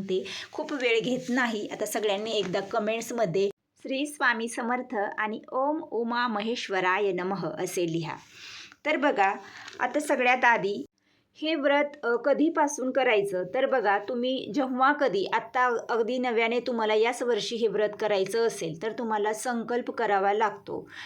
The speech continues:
आणि ज्यांचं आपलं आधीपासूनचंच व्रत आहे, त्यांनी नाही संकल्प केला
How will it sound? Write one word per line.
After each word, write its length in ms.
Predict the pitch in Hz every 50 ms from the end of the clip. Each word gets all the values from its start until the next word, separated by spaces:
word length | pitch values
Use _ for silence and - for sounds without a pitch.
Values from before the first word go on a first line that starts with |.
| - - -
आणि 280 | - 202 262 269 277 277
ज्यांचं 380 | 247 269 262 247 240 247 262
आपलं 440 | 254 247 254 247 233 226 247 254 - - - - - -
आधीपासूनचंच 960 | 196 226 233 233 269 294 - 277 269 277 - 262 262 240 269 262 240 - -
व्रत 200 | 226 262 262 220 247
आहे, 400 | 247 233 240 240 196 196 196 202 196 -
त्यांनी 320 | 214 214 226 233 240 254
नाही 280 | 247 247 240 247 247 262
संकल्प 440 | 254 - 269 240 220 214 226 220 - - -
केला 260 | 240 226 202 185 185